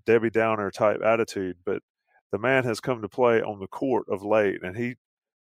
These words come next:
tore up N C State. Question is, can that continue? Uh, do you think that'll continue? And how do you think maybe Cole Anthony's return will affect how he's been playing?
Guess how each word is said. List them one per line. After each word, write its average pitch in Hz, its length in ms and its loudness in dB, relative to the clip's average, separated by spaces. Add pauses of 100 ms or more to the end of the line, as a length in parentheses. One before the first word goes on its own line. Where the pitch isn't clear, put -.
tore 156 420 0
up 127 280 6
N 110 180 -6
C 104 200 -6
State. 117 460 2
Question 139 400 0
is, 104 400 2 (420)
can 151 280 0
that 127 200 2
continue? 101 840 -4 (720)
Uh, 101 300 -4
do 107 100 -4
you 131 120 -2
think 156 260 2
that'll 113 240 6
continue? 104 720 -6 (480)
And 110 300 -2
how - 200 -2
do 147 100 2
you 135 120 2
think 127 260 -2
maybe 117 300 0
Cole 110 320 2
Anthony's 101 500 -6
return 101 560 -4
will 92 180 -4
affect - 800 -2 (460)
how 107 220 2
he's 101 240 -4
been 87 240 -6
playing? 90 440 -6